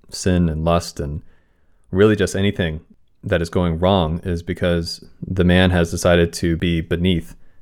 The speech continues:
the woman instead of leading. So let's listen to this clip. It's, uh, three minutes long,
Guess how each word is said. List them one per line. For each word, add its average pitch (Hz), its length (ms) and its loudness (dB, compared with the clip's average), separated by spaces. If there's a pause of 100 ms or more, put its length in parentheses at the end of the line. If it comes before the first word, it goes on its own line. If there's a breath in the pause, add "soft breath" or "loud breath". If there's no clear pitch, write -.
(100)
the 90 80 -2
woman 78 420 -2
instead 92 360 2
of 82 100 0
leading. 82 360 -2 (640 soft breath)
So - 120 0
let's 101 120 2
listen 110 240 4
to 101 40 4
this 104 180 2
clip. 143 300 2
It's, - 260 -4
uh, 87 460 0
three 104 140 0
minutes 101 260 2
long, 101 320 0